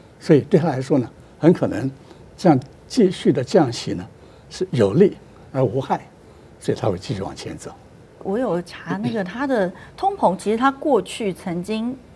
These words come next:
Speaker 2: 的通膨是呈现有一段时间通缩的状态，老师，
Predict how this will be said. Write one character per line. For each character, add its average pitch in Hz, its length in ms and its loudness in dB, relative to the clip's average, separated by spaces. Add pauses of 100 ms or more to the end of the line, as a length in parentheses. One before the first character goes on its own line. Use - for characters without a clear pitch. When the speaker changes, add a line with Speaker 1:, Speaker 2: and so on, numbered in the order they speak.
(100)
Speaker 2:
的 175 160 0
通 220 240 0
膨 160 200 -2
是 202 200 -4
呈 175 240 -6
现 190 220 -2 (280)
有 185 140 2
一 185 80 2
段 269 180 6
时 190 140 -6
间 190 200 0
通 196 200 0
缩 180 220 -2
的 156 100 -6
状 - 240 -8
态， - 260 -8 (480)
老 196 120 -2
师， 269 100 0